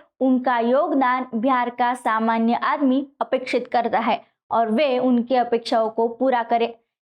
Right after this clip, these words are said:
बिहार की बिटिया मैथिली ठाकूर जी को अनंत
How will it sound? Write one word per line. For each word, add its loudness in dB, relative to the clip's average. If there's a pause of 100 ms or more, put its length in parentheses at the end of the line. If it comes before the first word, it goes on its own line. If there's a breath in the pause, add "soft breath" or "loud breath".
बिहार 2
की -4
बिटिया 2
मैथिली 0
ठाकूर -2
जी 2
को 0
अनंत 0